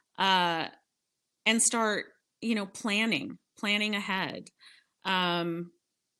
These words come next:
you, I just can't, I can't emphasize enough how much better the conditions could be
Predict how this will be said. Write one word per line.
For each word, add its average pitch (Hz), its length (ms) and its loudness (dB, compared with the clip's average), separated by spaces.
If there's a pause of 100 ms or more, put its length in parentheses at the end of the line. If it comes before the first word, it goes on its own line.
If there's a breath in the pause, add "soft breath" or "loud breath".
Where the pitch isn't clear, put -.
(460)
you, 214 260 -6 (1500 loud breath)
I 202 100 0
just 240 420 -4
can't, 190 520 -6 (1300)
I 185 100 0
can't 214 460 -4 (100)
emphasize 185 560 -4
enough 156 400 -4 (380)
how 190 100 -2
much 180 340 -6
better 151 440 -4
the 160 80 -8
conditions 160 600 -4
could 156 300 -12
be 113 380 -8